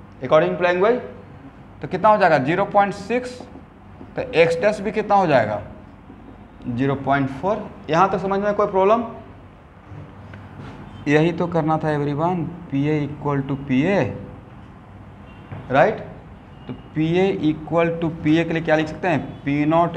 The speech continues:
ए एक्सए equal to X dash A पीएस। देखिए कितना आसान था। Similarly,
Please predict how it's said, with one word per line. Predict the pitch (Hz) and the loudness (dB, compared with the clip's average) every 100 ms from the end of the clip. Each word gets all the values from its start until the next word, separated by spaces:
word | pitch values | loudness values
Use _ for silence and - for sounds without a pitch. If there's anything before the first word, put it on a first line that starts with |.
| - 151 | -6 0
ए | 156 143 165 220 - - - - - - - - - - - 139 | 2 4 4 2 -6 -14 -18 -20 -20 -20 -20 -20 -20 -20 -8 -2
एक्सए | 139 - - - 175 139 110 - - 135 | -2 -4 -8 2 4 4 2 -4 -10 -6
equal | 139 - - 151 143 - | -6 -6 -2 0 0 -2
to | 156 - - - - - - - - - - - - - - - - - - - - - - - - - | -4 -4 -10 -16 -20 -20 -20 -20 -20 -20 -20 -20 -20 -16 -16 -14 -14 -16 -16 -14 -14 -14 -16 -18 -6 0
X | 135 135 - | 2 0 -2
dash | 139 165 165 165 - | 4 4 2 -4 0
A | 160 151 196 226 - - - - - - - - - - | 4 4 4 0 -8 -16 -20 -20 -20 -20 -20 -20 -20 -10
पीएस। | 180 185 135 110 - 127 | -2 4 4 2 -2 -6
देखिए | 135 | -6
कितना | 160 160 160 | -6 0 2
आसान | 156 139 | 4 2
था। | 120 107 98 - - - - - - - - - | 2 -2 -4 -10 -20 -20 -20 -20 -20 -20 -20 -6
Similarly, | 156 156 160 170 175 170 165 | -2 2 4 4 4 2 2